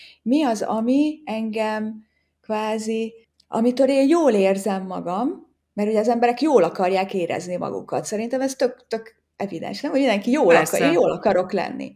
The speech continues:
Speaker 1: Mi az, amitől én jól érzem magam? Jobban érzem magam a negyedik háztól, vagy az, hogy tök jó ez már, én most itt tök elégedett vagyok,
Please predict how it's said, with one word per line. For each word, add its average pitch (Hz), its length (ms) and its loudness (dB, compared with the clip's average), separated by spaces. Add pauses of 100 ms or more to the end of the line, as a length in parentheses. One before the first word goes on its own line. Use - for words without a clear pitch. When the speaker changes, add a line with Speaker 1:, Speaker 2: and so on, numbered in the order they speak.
Speaker 1:
Mi 403 160 -2
az, 208 140 2
amitől 226 360 -2
én 208 100 0
jól 202 200 0
érzem 185 420 -2
magam? 196 320 -6
Jobban 254 400 2
érzem 196 400 -2
magam 190 320 -6
a 185 60 -8
negyedik 233 460 -6
háztól, 302 540 -6
vagy 269 140 -4
az, 269 160 -8
hogy 277 300 -4 (340)
tök - 220 -2
jó 254 140 0
ez 226 140 -2
már, 233 240 -4
én 233 100 -4
most 233 220 -10
itt 247 200 -8
tök 262 200 -6
elégedett 226 560 -4
vagyok, 330 400 -6